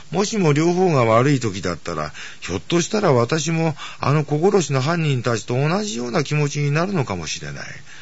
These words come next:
そう思うと、人間ってとっても怖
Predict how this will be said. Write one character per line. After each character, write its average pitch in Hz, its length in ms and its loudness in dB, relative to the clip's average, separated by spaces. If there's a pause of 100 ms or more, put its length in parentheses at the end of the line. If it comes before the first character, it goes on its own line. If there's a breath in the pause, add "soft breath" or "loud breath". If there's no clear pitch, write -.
(160 loud breath)
そ - 200 -2
う 160 60 0
思 180 220 0
う 165 60 -4
と、 113 220 -4 (680 loud breath)
人 76 180 -8
間 71 140 -6
っ - 60 -8
て 78 120 -10
と - 120 -12
っ - 40 -12
て - 160 -4
も 156 140 -2
怖 131 240 -4